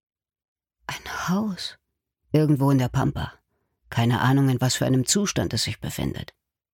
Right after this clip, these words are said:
Ediths Anwalt zufolge hat es ihr schon sehr lange gehört. Sie hat nie darin gewohnt, hat es immer vermietet.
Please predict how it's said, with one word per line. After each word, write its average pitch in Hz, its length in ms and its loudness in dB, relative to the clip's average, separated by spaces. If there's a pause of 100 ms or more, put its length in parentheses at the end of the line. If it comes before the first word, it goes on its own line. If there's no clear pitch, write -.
(200)
Ediths 202 440 2
Anwalt 190 460 2
zufolge 175 680 0
hat - 140 -2
es - 140 -2
ihr 180 160 0
schon 170 260 -2
sehr - 220 0
lange 196 280 2
gehört. 110 460 -4 (560)
Sie - 180 -6
hat - 100 -2
nie 131 100 4
darin 135 280 2
gewohnt, 139 480 2
hat 123 120 -4
es 147 100 0
immer 123 180 2
vermietet. 147 640 0